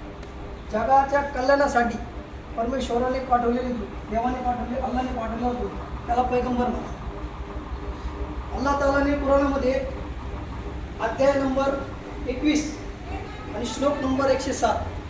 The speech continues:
याच्यामध्ये अल्लाने सांगितलं की, "ए मोहम्मद पैगंबर सल्लल्लाहु अलैहि वसल्लम, आम्ही तुम्हाला मानवतेच्या कल्याणासाठी जगामध्ये पाठवलेलं आहे."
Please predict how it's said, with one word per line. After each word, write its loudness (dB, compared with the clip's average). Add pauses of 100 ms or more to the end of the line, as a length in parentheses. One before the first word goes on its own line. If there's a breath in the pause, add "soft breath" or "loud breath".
(600)
याच्यामध्ये 2
अल्लाने 4
सांगितलं 2
की, -2
"ए 10
मोहम्मद 4
पैगंबर 4
सल्लल्लाहु 0
अलैहि 0
वसल्लम, 0 (540)
आम्ही 4
तुम्हाला 4 (560)
मानवतेच्या 6 (320)
कल्याणासाठी 4
जगामध्ये 0
पाठवलेलं 0
आहे." -2